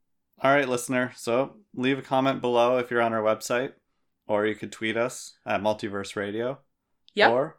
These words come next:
Speaker 1: send them a message on Facebook, facebook dot com slash multiverse radio podcast.
Speaker 2: Or you can email us at info at multiverseradio dot C A.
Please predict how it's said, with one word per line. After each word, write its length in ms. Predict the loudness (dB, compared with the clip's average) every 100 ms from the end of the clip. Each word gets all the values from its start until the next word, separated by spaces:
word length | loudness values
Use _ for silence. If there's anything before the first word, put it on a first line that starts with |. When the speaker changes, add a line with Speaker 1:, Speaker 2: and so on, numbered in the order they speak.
| -14
Speaker 1:
send 220 | -6 -4
them 100 | -4
a 80 | -2
message 320 | -4 -4 -4
on 160 | -4 -2
Facebook, 460 | -4 -4 -4 -6 -6 _ _ _ _ _
facebook 380 | -8 -8 -6 -6
dot 200 | -2 -2
com 300 | 0 -2 -2
slash 340 | -2 -4 -4 -2
multiverse 520 | -4 -4 -4 -4 -4
radio 300 | -4 -4 -6
podcast. 680 | -2 0 0 0 -2 -4 -18 _ _ _ _ _
Speaker 2:
Or 320 | 0 2 2
you 280 | -2 -4 -8
can 540 | -6 -4 -2 -2 -4 -4
email 360 | 0 2 2
us 260 | 2 0 0
at 220 | -4 -2
info 560 | -4 -4 -2 2 2 2
at 200 | 0 -2
multiverseradio 1200 | -4 -6 -6 -6 -4 -4 -4 -4 -2 -2 -2 -4
dot 260 | -4 -6 -6
C 200 | -6 -4
A. 240 | -4 -6